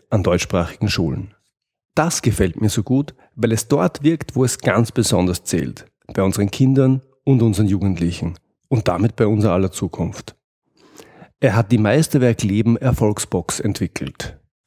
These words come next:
ein ganzheitliches Erfolgs- und Lebensprogramm. Er selbst bezeichnet dieses Audioprogramm als sein bisheriges Lebenswerk. Und daran sieht man, dass Christian Bischoff einer ist, der groß denkt. Er gibt sich nicht mit einem Ausschnitt zufrieden.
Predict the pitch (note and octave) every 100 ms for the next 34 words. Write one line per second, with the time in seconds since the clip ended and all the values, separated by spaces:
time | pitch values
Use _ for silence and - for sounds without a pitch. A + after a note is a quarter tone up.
0 | - F#2+ G2+ B2+ A#2+ A#2+ A#2+ G2+ A2+ G#2+
1 | G#2 F#2 F#2+ - A2+ G2 F#2 F2+ - D#2+
2 | D#2 - - _ _ _ - - - C3
3 | F#3 - - F#3 E3 D#3 C#3+ G#2 F2+ F#2
4 | G2 A#2 G#2 G2 G2+ G#2+ G#2+ _ _ -
5 | F#2+ - G2+ F#2+ A2 A2+ A2+ G2 F#2+ F#2+
6 | F2 E2+ E2 F2+ D2 - - - - _
7 | _ _ _ _ _ - D#3 - - F#3
8 | F3+ F3+ E3+ D#3+ B2 - B2+ C3 A2+ A#2+
9 | B2+ A2 A#2 G#2 A2 F#2+ - A#2 G2+ F#2
10 | D#2+ - D#2 - - - _ _ _ _
11 | A#2+ G#2+ B2+ D#3+ C#3+ B2+ A#2+ - G#2+ F#2+
12 | G2 E2+ E2+ - G#2+ - G2 C3